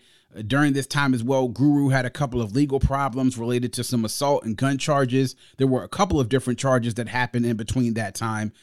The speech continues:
So there was some uncertainty regarding whether or not Guru would be facing jail time or not. Guru, according to Primo during this time as well, also began drinking a little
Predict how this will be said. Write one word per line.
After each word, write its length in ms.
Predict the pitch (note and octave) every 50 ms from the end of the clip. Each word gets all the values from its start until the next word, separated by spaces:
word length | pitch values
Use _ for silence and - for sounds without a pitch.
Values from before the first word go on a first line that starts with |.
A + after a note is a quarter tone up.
| _ - _ -
So 140 | - E3
there 180 | D#3+ D#3+ D#3+ D3+
was 260 | D3 E3+ F3+ E3+ E3+
some 180 | - E3 D#3 D3
uncertainty 600 | C3 C3 - - G3 G#3+ E3+ A#2+ C3+ - C#3 C3
regarding 500 | A#2 B2 G#2 A2+ C3 B2+ B2+ B2+ B2+ A#2
whether 260 | B2+ B2 A#2 A#2+ A#2+
or 60 | A#2+
not 240 | A#2+ A#2+ A#2+ G#2+ A2
Guru 240 | F#2+ A#2 B2+ B2 A#2+
would 220 | A#2 A#2+ A#2+ A#2 G#2
be 140 | A#2+ A#2
facing 400 | A2+ - B2+ A#2+ A2+ - B2+ B2+
jail 240 | A2 A#2 F3 F#3+ F3
time 360 | - - - A2 A#2 A2+ A2
or 60 | A2+ A#2
not. 300 | - G#3 E3 F2+ - - -
Guru, 480 | - E3+ A#3+ B3+ G3 D3+ C3+ C3+ B2+ A#2
according 360 | A2+ - - F3 E3 D#3 B2+
to 100 | - A#2+
Primo 400 | - - G3 G#3+ G#3 F3 C#3+ C3
during 280 | A#2+ C3 B2+ B2+ B2+ B2
this 120 | B2 A#2
time 280 | - C#3+ C#3 C3+ B2+ B2
as 100 | A2 A2+
well, 280 | C3+ D3+ D3 C#3 B2+
also 380 | - G#2+ C#3 E3+ E3 - F#3+ F3+
began 340 | D#3 D3+ C3+ C#3+ D3 C3+ B2
drinking 400 | G#2 A2+ C3+ C3+ C3+ C#3+ B2+ A2+
a 40 |
little 280 | A#2 A#2+ B2 A#2 A2